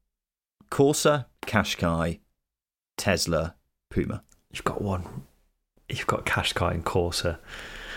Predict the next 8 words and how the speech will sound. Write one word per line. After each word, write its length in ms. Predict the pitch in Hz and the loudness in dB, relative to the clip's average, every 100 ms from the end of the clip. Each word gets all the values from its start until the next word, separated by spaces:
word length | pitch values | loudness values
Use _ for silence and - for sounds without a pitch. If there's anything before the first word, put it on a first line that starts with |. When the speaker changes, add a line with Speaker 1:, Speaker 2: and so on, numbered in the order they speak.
| - - - | -14 -6 0
Speaker 2:
mixed 380 | 92 - - | 0 2 2
up. 140 | 92 87 | 2 2
Speaker 1:
Ah, 160 | - - | -2 -6
that's 140 | - | -4
so 300 | - - 104 | -2 0 2
annoying. 1080 | 127 110 107 135 151 147 135 120 104 87 82 - - - - - | 4 2 4 4 6 6 6 4 4 2 -4 -8 -10 -2 0 2
Speaker 2:
So, 300 | - 135 131 | 4 6 6
uh, 80 | 135 | 6